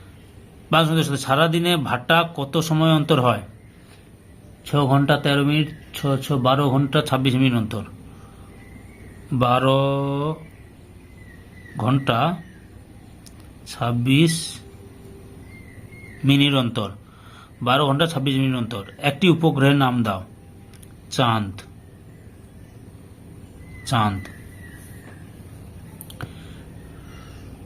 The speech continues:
এরপরে কি রয়েছে? ছয়ের দাগে, ছয় দাগে দুই তিনটি বাক্যে উত্তর দাও, যে কোনো পাঁচটি। ছত্রিশ নম্বর, জোয়ার ভাটা কাকে বলে?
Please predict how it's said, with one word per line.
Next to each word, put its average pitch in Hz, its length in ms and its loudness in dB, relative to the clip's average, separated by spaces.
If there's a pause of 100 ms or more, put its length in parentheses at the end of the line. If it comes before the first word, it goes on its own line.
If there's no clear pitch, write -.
(580)
এরপরে 156 460 4
কি 170 100 2
রয়েছে? 160 360 2
ছয়ের 156 280 2
দাগে, 143 300 2 (500)
ছয় 156 140 0
দাগে 160 180 2
দুই 156 120 2
তিনটি 160 300 0
বাক্যে 151 260 2
উত্তর 160 220 2
দাও, 139 160 2
যে 139 100 -2
কোনো 156 180 0
পাঁচটি। 135 320 0 (600)
ছত্রিশ 151 240 2
নম্বর, 139 300 2
জোয়ার 151 240 6
ভাটা 151 240 0
কাকে 160 260 0
বলে? 117 240 0